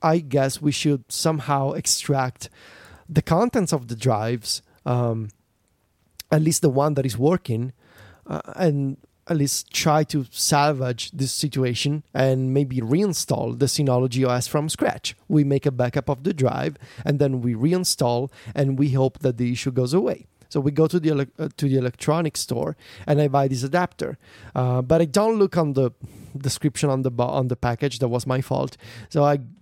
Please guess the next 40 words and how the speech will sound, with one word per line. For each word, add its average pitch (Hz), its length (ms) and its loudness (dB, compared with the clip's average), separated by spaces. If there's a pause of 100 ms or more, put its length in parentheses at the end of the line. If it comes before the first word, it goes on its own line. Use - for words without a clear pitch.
(540)
w-, 165 120 -6 (180)
come 170 220 0
back 185 200 0
home 190 280 2
and 143 120 2
I 127 40 0
connect 143 460 -4
this 180 160 -2
adapter, 165 540 0 (280)
but 135 540 2
it 165 100 2
was 160 160 4
an 170 80 2
adapt-, 151 340 2
so 170 100 4
the 151 100 -2
sata 214 460 2
connector 170 520 2
is 147 180 -2
the 127 60 -6
same, 139 540 0 (240)
but 160 140 4
if - 180 0
you 170 80 4
have 196 140 4
a 214 60 2
three 202 220 -2
point 185 280 0
five 156 260 0
inch 160 260 -2
drive 151 440 2
instead 127 300 0
of 127 120 0
a 123 60 -2
two 190 200 0
point 139 220 -4
five 123 260 -2
inch 127 220 -4
drive, 123 560 0
um, 123 300 -2